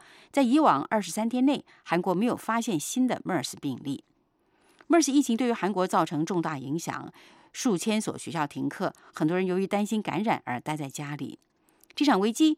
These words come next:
也影响了韩国经济发展。韩国今年第二季度的经济增长率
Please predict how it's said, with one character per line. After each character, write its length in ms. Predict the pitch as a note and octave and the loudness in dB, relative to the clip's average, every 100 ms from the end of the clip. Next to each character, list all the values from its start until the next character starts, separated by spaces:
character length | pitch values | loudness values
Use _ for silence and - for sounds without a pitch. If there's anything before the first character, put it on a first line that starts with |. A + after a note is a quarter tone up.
| _ | _
也 100 | - | 0
影 160 | C#3+ G3 | 2 2
响 160 | - | 0
了 80 | C3 | -4
韩 220 | - C#3+ | -4 -4
国 160 | F3 C3+ | -2 -4
经 180 | - D#3+ | -2 -2
济 100 | C3+ | -2
发 220 | - D3+ | -6 -6
展。 240 | D3 - A2 - _ _ _ | -6 -10 -12 -20 _ _ _
韩 80 | - | -4
国 120 | G3+ | 0
今 160 | G3 A3 | 0 2
年 180 | F3+ E3 | 2 0
第 100 | G#3+ | 0
二 120 | F3 | -2
季 160 | - F#3+ | -2 -4
度 160 | F#3+ | -2
的 120 | C#3+ | -4
经 240 | C3+ G3+ G3+ | -4 -2 -4
济 220 | G3+ D3 | -2 -6
增 240 | - A3 | -2 -4
长 240 | A3+ - - | -4 -8 -6
率 240 | G#3 A3 | -4 -4